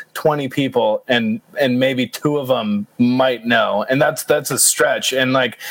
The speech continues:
I, that's not saying that, that that's a bad thing. It's like, there are careers out there. You don't have to be, you know, like a, a Justin Bieber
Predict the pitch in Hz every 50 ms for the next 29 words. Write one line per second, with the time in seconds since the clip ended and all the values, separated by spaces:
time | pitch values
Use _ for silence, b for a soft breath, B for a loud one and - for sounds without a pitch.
0 | B B B B B - 160 156 156 156 170 170 160 - 185 180 175 - - -
1 | - 151 147 156 156 147 139 127 113 117 117 135 127 123 123 - - - 135 131
2 | 131 131 127 - 131 113 95 - 123 123 139 135 120 - 131 131 123 120 120 110
3 | - 139 120 113 110 - - b b b b b b b b b b b _ -
4 | 156 156 170 - - 147 151 180 165 - - - 131 131 143 165 190 185 160 147
5 | 143 113 107 101 107 113 110 110 110 117 120 131 151 165 156 147 160 156 151 -
6 | 151 123 117 135 135 139 139 135 127 113 107 120 - - 127 123 120 117 107 110
7 | 113 117 110 113 - - - 147 - - - 147 135 127 120 120 110 - 120 113
8 | 110 110 110 113 107 127 123 123 127 110 127 107 - 135 135 - - - 131 127
9 | 113 101 98 127 131 135 127 113 107 104 104 101 -